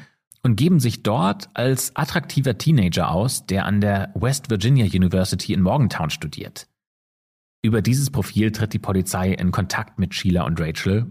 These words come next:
und die können so ohne großen Aufwand aus den Beiträgen, die die beiden Mädchen posten, Rückschlüsse über das ziehen, was passiert sein könnte.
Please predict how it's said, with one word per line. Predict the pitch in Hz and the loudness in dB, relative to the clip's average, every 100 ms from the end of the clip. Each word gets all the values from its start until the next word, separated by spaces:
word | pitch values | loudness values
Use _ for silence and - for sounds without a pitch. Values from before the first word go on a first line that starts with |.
| - | 0
und | 127 | 0
die | 131 | 2
können | 139 143 | 4 4
so | 120 123 170 - | 4 4 2 4
ohne | 135 202 | 2 2
großen | - 147 - | 2 0 0
Aufwand | - 139 - 71 69 - - | 0 -2 -4 -6 -8 -14 -4
aus | 98 98 - | -4 -4 -2
den | 92 | 0
Beiträgen, | 110 156 - 82 85 | 0 -2 -2 -4 -2
die | 87 | -2
die | 87 | 0
beiden | 87 87 85 | 0 0 2
Mädchen | 82 82 92 | 0 0 -2
posten, | - 92 - 127 - - - _ | 0 -2 0 0 0 -10 -20 _
Rückschlüsse | 160 185 - 170 - | 0 0 0 0 0
über | 101 113 87 | 0 0 0
das | 156 - - | -2 -4 -4
ziehen, | 98 90 101 104 | 0 2 2 0
was | 120 | -4
passiert | - 139 175 196 | -4 -4 -2 -2
sein | - 147 | -2 -6
könnte. | - 139 139 - | -6 -8 -8 -12